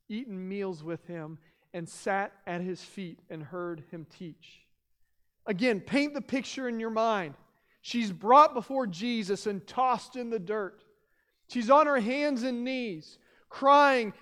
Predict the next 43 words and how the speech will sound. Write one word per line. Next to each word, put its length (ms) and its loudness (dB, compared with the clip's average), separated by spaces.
and 220 -2
shaking 520 -2
uncontrollably 960 4
because 340 0
she 200 -6
knows 520 6
the 120 4
full 220 -4
consequence 760 0
of 120 6
her 120 0
sin 300 -4
is 160 -6
coming. 500 -2
Her 220 10
hair 420 10
is 180 0
in 220 -4
her 240 2
face. 500 2
All 280 10
she 240 -2
can 260 -4
see 380 -4
is 160 -4
the 180 -4
feet 360 -2
of 180 -4
Jesus 560 -6
in 240 -8
front 380 -2
of 80 -4
her, 320 -4
and 140 -6
she 160 -4
doesn't 440 2
know 220 4
what 220 4
the 80 4
next 420 -2
moment 440 -2
is 160 -10
going 440 -2